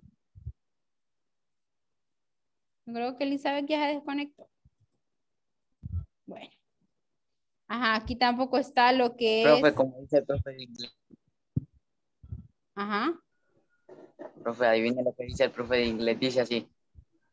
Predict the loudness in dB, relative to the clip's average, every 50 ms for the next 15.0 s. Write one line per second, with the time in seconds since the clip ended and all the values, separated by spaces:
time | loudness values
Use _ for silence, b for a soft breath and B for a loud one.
0 | _ _ _ -2 -2 -2 -2 -4 -10 -12 -12 -12 -2 2 2 4 4 2 2 2
1 | 2 4 4 4 4 6 6 6 6 6 6 6 6 6 4 2 -2 _ 6 8
2 | 8 8 8 8 6 4 2 0 0 0 0 0 0 -2 -4 0 2 4 6 6
3 | 6 4 2 -2 -2 0 2 0 0 0 -2 -2 0 2 2 2 2 0 -4 -8
4 | -10 -10 -14 _ _ _ _ _ _ -14 -14 -14 -14 -18 -20 _ _ _ _ _
5 | _ _ _ _ _ _ -6 -4 -2 0 0 -2 -2 -4 -12 _ -4 -4 -4 -2
6 | -4 -4 -4 -2 -2 -2 0 0 0 0 0 -2 -4 -6 -4 -2 0 2 2 0
7 | 0 -4 -4 -2 0 2 2 2 2 0 0 0 -2 -2 0 0 0 0 0 -2
8 | -2 -6 _ b b b b b b b b b b 0 4 6 6 6 6 6
9 | 6 6 6 6 6 6 4 2 2 0 0 0 0 2 2 0 0 0 4 4
10 | 4 4 4 2 -2 -4 -4 -6 -14 _ _ _ _ -20 _ _ _ _ _ -20
11 | -20 -20 -20 -20 _ _ _ _ _ _ -2 0 2 6 8 6 6 6 2 -6
12 | -2 2 2 6 8 6 6 6 4 4 4 4 4 4 0 0 0 0 2 2
13 | 2 4 2 2 0 0 -2 -2 -2 -4 -6 -4 -4 -4 -4 -4 -4 -4 -4 0
14 | 0 0 0 0 -2 0 0 -2 -2 0 0 0 0 0 -2 -4 -2 -4 -6 -8